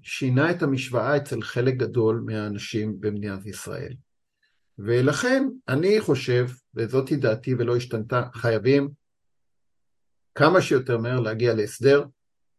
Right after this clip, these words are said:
לגבי הפלסטינים, בדגש על יהודה ושומרון. זה לא דבר שנוכל להתחמק ממנו.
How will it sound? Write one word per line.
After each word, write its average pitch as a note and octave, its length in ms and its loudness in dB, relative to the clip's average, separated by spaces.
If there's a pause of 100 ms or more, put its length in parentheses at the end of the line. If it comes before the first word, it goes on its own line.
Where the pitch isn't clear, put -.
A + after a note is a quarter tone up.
(560)
לגבי A2 600 0 (3000)
הפלסטינים, B2 680 2 (280)
בדגש A2 560 2
על A2+ 260 -2
יהודה G#2+ 420 -2
ושומרון. F#2 480 -12 (640)
זה G#2+ 140 2
לא D3+ 380 6 (640)
דבר A#2+ 460 0 (120)
שנוכל A#2 640 -4 (180)
להתחמק A2 540 -6
ממנו. F#2 360 -10